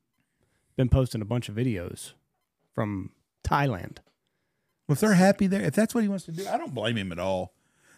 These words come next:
Speaker 2: That's a high-stress job. He gets paid a lot, but that's a stressful job,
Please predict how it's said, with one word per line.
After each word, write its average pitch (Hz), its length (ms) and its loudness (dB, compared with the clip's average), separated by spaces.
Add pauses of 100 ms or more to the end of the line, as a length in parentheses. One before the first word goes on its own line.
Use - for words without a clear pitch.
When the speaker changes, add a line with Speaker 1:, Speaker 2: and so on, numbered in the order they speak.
Speaker 2:
That's 240 220 6
a 151 160 2
high-stress 110 720 2
job. 92 380 -4 (240)
He 190 100 0
gets 202 200 2
paid 143 220 4
a 123 40 2
lot, 123 240 4
but 117 60 -2
that's 160 200 4
a 98 80 -6
stressful 131 540 0
job, 113 520 2